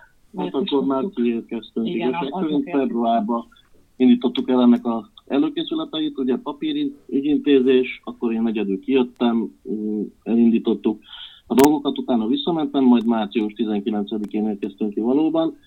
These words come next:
Speaker 1: Hogy, ö, miért hoztuk meg ezt a döntést? Mm, én előtte pár évig Németországban dolgoztam,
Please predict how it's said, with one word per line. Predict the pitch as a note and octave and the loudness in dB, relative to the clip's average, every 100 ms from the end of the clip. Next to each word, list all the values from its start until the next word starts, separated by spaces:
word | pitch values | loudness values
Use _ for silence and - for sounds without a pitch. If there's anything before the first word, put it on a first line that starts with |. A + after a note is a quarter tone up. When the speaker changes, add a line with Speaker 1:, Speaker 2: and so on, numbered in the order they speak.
| _ _ | _ _
Speaker 1:
Hogy, | - C3+ C3 | 2 4 6
ö, | C#3+ C#3 | 4 4
miért | C#3 E3 E3+ C#3+ _ | 0 -2 -2 -4 _
hoztuk | - C#3+ D3 - C#3 | -6 -4 -4 -8 -4
meg | D3 | -2
ezt | C#3+ C3 | -2 -2
a | A#2+ | -2
döntést? | C3+ C#3+ C#3+ E3 D3+ - - - - | 0 -2 -2 -4 -4 -10 -20 -12 -4
Mm, | C3+ C3+ C3+ B2 - _ _ | 0 2 0 0 -6 _ _
én | A2+ C3+ C3+ B2+ - | -4 0 2 0 -4
előtte | A#2+ C#3 B2+ - B2 A2+ - _ _ _ _ _ | 0 2 2 2 0 0 -6 _ _ _ _ _
pár | B2 A#2 | 2 2
évig | A2 A2 | 0 -4
Németországban | A#2 B2+ C3 C3 B2+ C3+ B2+ C3 | -2 -2 -2 -6 -8 -6 -6 -4
dolgoztam, | C3 C3 C3+ - C#3+ C#3+ C#3+ | -2 -2 -4 -6 -6 -6 -8